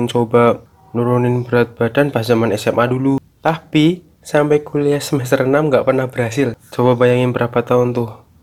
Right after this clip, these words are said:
Berarti sekitar lima sampai enam tahun nyoba berbagai cara, tapi nggak pernah berhasil.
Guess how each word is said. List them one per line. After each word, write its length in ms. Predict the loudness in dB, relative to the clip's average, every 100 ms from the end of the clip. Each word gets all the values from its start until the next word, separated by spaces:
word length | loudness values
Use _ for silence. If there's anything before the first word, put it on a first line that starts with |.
| _
Berarti 400 | 0 0 0 -4
sekitar 480 | -4 -6 -2 -2 0
lima 320 | -2 -2 -4
sampai 240 | -4 -6
enam 160 | -6 -8 -4
tahun 480 | -2 2 2 0 -8 -20 -20 _ _ _ -4
nyoba 400 | -2 0 0 0
berbagai 480 | -2 -2 -2 -2 -4
cara, 640 | 0 0 2 0 0 -8 -14 -16 -6
tapi 320 | -6 -2 -2
nggak 160 | 0
pernah 160 | -2 -4
berhasil. 560 | -4 -4 -2 -2 -2